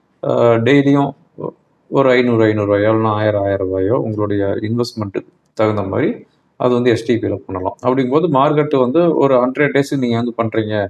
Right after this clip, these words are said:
சி எக்ஸாம்பிள், இப்போ ஒரு லட்ச ரூபா நீங்க இன்வெஸ்ட்மெண்ட் பண்ணணும்னு நினைக்கிறீங்க. ஆனா ஒரு லட்ச ரூபாயும் இப்ப வந்து இருபத்தையாயிரம் நிஃப்டி இருக்குது அப்படின்னா இருபத்தையாயிரத்து நிஃப்டியில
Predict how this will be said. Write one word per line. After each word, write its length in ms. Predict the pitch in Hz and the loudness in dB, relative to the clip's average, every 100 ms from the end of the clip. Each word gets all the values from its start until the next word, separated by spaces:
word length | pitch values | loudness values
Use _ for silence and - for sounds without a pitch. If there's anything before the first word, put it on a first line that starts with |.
| - | -8
சி 220 | - 127 | -4 -2
எக்ஸாம்பிள், 480 | 113 107 110 104 135 - _ _ _ | -2 -2 -2 -2 -4 -6 _ _ _
இப்போ 400 | 123 113 123 117 - | -14 -2 0 0 0
ஒரு 220 | 135 135 | 0 2
லட்ச 80 | 120 | 0
ரூபா 180 | - 143 | 0 0
நீங்க 240 | 127 113 | 0 -2
இன்வெஸ்ட்மெண்ட் 400 | 113 113 113 113 | -2 -2 -4 -6
பண்ணணும்னு 340 | 107 107 104 113 | -6 -4 -4 -6
நினைக்கிறீங்க. 480 | _ _ 95 90 92 - _ _ _ | _ _ -6 -4 -6 -8 _ _ _
ஆனா 300 | - 139 151 139 | -4 0 2 4
ஒரு 220 | 143 170 | 4 4
லட்ச 180 | 170 170 | 2 4
ரூபாயும் 460 | 160 170 185 190 - _ | 4 4 0 -2 -6 _
இப்ப 320 | 135 139 160 | -2 2 4
வந்து 220 | 147 147 | 4 4
இருபத்தையாயிரம் 840 | 156 147 - 139 143 135 127 131 135 | 4 2 2 2 2 4 4 4 2
நிஃப்டி 240 | 120 - | -4 -2
இருக்குது 300 | 131 113 113 | -2 -2 0
அப்படின்னா 320 | 113 98 98 160 | 0 0 -4 0
இருபத்தையாயிரத்து 640 | 147 143 139 127 127 127 | 2 2 4 2 2 -2
நிஃப்டியில 500 | 117 117 127 113 180 | -4 -2 -2 0 -2